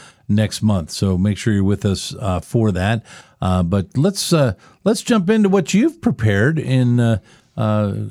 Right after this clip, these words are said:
as, as we said, kind of a preview for the Creation Science Fellowship of New Mexico meeting next Tuesday night.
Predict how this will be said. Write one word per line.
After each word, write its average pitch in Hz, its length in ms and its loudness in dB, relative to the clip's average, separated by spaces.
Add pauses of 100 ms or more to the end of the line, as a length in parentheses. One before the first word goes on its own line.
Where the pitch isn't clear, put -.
(120)
as, 110 220 -6
as 120 220 -4
we 127 100 -2
said, 123 220 -2
kind 147 180 0
of 185 100 -2
a 226 40 -4
preview 170 520 0
for 151 160 -2
the 123 120 0
Creation 143 380 0
Science 143 280 0
Fellowship 139 440 0
of 117 140 -2
New 117 100 0
Mexico 127 380 -2
meeting 113 320 2
next 110 280 -2
Tuesday 101 320 -2
night. 82 280 -4